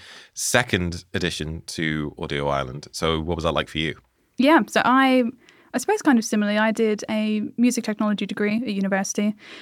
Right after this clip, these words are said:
Speaker 2: and I graduated during the pandemic. So I essentially, I looked back on it recently, I only had a year and a half of actual real life university because there were strikes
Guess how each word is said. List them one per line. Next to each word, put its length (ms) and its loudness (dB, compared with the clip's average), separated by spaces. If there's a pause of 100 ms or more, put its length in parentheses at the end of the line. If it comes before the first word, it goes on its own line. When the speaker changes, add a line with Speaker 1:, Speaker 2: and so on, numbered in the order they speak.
(200)
Speaker 2:
and 180 2
I 300 2
graduated 720 0 (500)
during 340 4
the 80 0
pandemic. 580 0
So 140 -2
I 100 2
essentially, 640 0
I 60 -2
looked 160 -2
back 180 -2
on 80 2
it 40 -2
recently, 340 -2
I 100 -2
only 220 4
had 460 0 (680)
a 60 2
year 300 4
and 100 4
a 60 2
half 560 2
of 160 2
actual 520 2
real 220 4
life 280 2
university 560 2
because 180 -4
there 120 -2
were 80 -2
strikes 640 -2